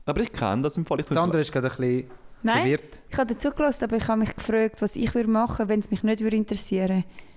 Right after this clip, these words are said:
Speaker 3: Dann würde ich, glaub, vorher den Flyer nehmen. Weil du musst es naht rausnehmen,
Speaker 2: Ja.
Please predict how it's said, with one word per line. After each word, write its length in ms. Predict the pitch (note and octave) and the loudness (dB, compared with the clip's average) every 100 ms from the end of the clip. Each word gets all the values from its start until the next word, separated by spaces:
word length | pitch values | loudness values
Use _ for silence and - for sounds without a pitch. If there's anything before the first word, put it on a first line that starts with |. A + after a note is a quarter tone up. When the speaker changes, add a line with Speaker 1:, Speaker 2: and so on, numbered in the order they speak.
| - - | -20 -12
Speaker 3:
Dann 100 | - | -2
würde 140 | G#3+ | 0
ich, 40 | G#3 | 2
glaub, 160 | G3 - | 0 0
vorher 300 | G#3+ A3 A3+ | 0 2 2
den 80 | A3 | 0
Flyer 400 | G#3+ G#3 G#3 G#3 | 0 2 2 2
nehmen. 320 | F#3+ F3+ F3 - - - - - - - - - - | 2 2 0 -4 -14 -12 -12 -12 -10 -10 -6 -6 -4
Weil 80 | - | -2
du 80 | G#3 | 0
musst 160 | A#3+ - | 0 0
es 60 | |
naht 280 | A#3 B3+ - | 2 2 0
rausnehmen, 240 | B3+ C4 C3+ | 0 2 4
Speaker 2:
Ja. 300 | C#3 - | 4 2